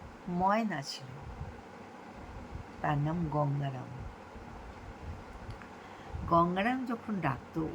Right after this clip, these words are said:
"মা, ও মা", বলতো, "যাই বাবা, যাই।"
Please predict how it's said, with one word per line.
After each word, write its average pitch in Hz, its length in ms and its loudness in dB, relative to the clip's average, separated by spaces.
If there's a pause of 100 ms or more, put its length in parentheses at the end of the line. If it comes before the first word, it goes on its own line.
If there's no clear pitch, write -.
(100)
"মা, 202 520 4
ও 170 140 2
মা", 202 580 6 (1300)
বলতো, 170 260 2
"যাই 196 360 10
বাবা, 208 600 8 (380)
যাই।" 170 340 8